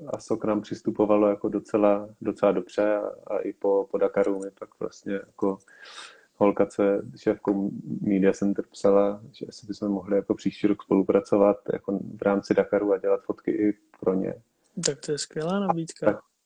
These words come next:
Speaker 1: no to, a tak mě napadlo, tak jsem napsal, že jo, a že bych chtěl jít taky na Tour de France, <laughs> že jo.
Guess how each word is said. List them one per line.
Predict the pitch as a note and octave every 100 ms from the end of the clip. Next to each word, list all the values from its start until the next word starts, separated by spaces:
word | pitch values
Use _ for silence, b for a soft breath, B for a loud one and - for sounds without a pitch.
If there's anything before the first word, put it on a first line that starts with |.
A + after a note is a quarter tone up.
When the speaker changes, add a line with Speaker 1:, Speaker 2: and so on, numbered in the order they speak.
| _ _ G#2+
Speaker 1:
no | G#2
to, | - A2 G#2 A#2
a | A2+
tak | A2+ -
mě | A#2+
napadlo, | A2+ A2 A2+ A2+ A#2+ A#2+ A#2 -
tak | -
jsem | - A#2
napsal, | A2+ B2 A2+
že | A#2
jo, | A2 A2+
a | A#2+ A2+
že | -
bych | A2+ A2+
chtěl | - A2+
jít | A2
taky | A2+ A2+
na | A2
Tour | A#2 A2+
de | A#2
France, | - G#2+ F#2 -
<laughs> | -
že | A2
jo. | F#2 -